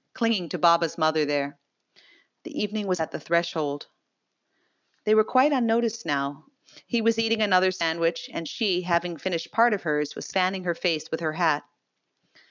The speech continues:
Baba had lifted the flap of the counter and came out into the room. Behind his head there was a sign lettered in orange crayon,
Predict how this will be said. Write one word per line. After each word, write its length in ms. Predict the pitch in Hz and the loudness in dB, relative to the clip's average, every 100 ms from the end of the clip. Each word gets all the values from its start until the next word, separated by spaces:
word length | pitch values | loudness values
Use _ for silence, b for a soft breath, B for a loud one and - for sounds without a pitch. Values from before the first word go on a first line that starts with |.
| b b b _ - | b b b _ 4
Baba 280 | 196 202 | 6 6
had 180 | 202 180 | 2 2
lifted 280 | 196 208 196 | 0 -2 -4
the 60 | 190 | 0
flap 340 | 190 175 - | 2 2 0
of 80 | 170 | -4
the 80 | 175 | -2
counter 600 | 175 156 151 151 156 - | 0 -2 -2 -4 -4 -10
and 160 | - 170 | -10 -4
came 240 | 196 185 | -2 2
out 180 | 160 160 | 2 2
into 160 | 156 160 | -2 -2
the 140 | 156 | -2
room. 300 | 165 156 139 _ _ _ _ _ _ _ _ _ _ _ | 0 -2 -4 _ _ _ _ _ _ _ _ _ _ _
Behind 320 | 175 190 208 | -2 0 0
his 120 | 202 185 | -2 2
head 220 | 180 160 | 2 2
there 100 | 156 | 0
was 140 | 165 | 0
a 80 | 160 | -2
sign 380 | - 185 160 156 | 2 2 4 0
lettered 320 | 175 175 156 | 2 2 0
in 100 | 160 | -2
orange 340 | 147 180 180 | 0 0 0
crayon, 460 | - 185 165 147 | 0 2 2 -2